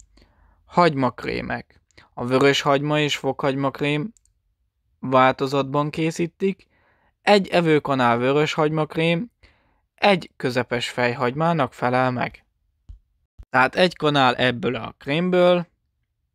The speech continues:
olyan, mint hogyha egy hagymát szeleteltünk volna fel.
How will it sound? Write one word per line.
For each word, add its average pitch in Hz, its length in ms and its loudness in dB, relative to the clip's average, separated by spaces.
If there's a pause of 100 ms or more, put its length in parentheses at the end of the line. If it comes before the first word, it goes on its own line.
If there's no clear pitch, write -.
(640)
olyan, 127 260 2
mint 127 180 -2
hogyha 127 200 -2
egy 120 200 -2
hagymát 120 440 -8
szeleteltünk 127 680 -6
volna 131 260 -8
fel. - 380 -8